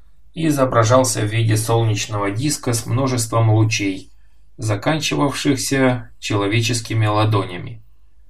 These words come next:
В ходе своих реформ Эхнатон оставил Фивы, которые были столицей Египта на протяжении длительного времени и где были сконцентрированы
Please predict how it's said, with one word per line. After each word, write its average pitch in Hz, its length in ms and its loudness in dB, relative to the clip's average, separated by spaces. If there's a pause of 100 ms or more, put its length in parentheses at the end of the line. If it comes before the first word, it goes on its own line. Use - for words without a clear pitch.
(480)
В - 60 -16
ходе 127 300 6
своих 110 440 2
реформ 110 640 2 (500)
Эхнатон 117 800 2 (160)
оставил 131 540 2
Фивы, 147 600 4 (260)
которые 156 420 2
были 123 340 6
столицей 113 580 2
Египта 127 580 0
на 117 100 0
протяжении 113 760 2
длительного 98 600 0
времени 151 720 0
и 113 100 2
где 117 220 8
были 123 240 6
сконцентрированы 110 1160 2